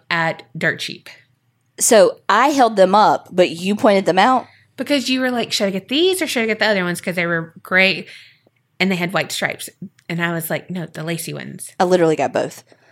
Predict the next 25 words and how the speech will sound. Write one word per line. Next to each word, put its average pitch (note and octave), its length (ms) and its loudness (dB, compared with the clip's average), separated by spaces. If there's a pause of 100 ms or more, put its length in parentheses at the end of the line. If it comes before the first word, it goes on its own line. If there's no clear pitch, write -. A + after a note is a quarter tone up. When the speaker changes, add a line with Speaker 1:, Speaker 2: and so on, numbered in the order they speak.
(520)
Speaker 2:
So - 160 0
you F#3 240 -2
pointed G3 340 2
them D#3+ 120 0
out D#3+ 200 2
after D3+ 280 0
I C#3+ 100 2
found D#3 260 -2
them? G#3 280 -2 (120)
Okay. E3 280 -10
Speaker 1:
Yes. - 380 -12 (220)
Speaker 2:
Oh, G#3 180 6
okay. F3 320 -4 (840)
Well, C4 580 4 (460)
I A#4 520 6
may G3+ 260 6
or E3+ 100 4
may D#3+ 180 4
not D#3 200 4
have F#3 140 -4
taken E3 280 -2
your D3+ 120 0
advice C#3+ 260 2
on D#3+ 100 -2
these D#3+ 280 -4